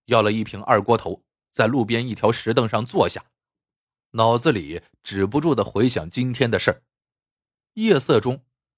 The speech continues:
他咬开二锅头的盖子，慢慢地喝了一口，眼睛湿润了。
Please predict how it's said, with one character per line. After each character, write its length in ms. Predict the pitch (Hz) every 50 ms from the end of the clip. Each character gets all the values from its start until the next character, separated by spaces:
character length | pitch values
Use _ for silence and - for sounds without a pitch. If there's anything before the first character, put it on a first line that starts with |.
| _ _ _
他 140 | - 214 214
咬 240 | 156 120 92 95
开 160 | 98 - 139 139
二 260 | - - 143 127 120
锅 140 | 143 143 135
头 160 | - 110 110
的 80 | 120
盖 280 | 131 - 165 127 95 80
子， 200 | 78 - - _ _ _ _ _ _ _ _ _
慢 280 | 104 110 107 95 92
慢 180 | 95 101 110 107
地 140 | 95 78 -
喝 320 | - - _ - 196 185
了 100 | 135 101
一 140 | 104 104 92
口， 220 | 87 - - _ _ _ _ _ _ _ _ _ _ _ _ _
眼 340 | - 90 92 87 80 87 98
睛 240 | 98 120 123 123
湿 280 | 120 - - - 208 220
润 280 | 220 202 190 107 85 71
了。 200 | 73 - _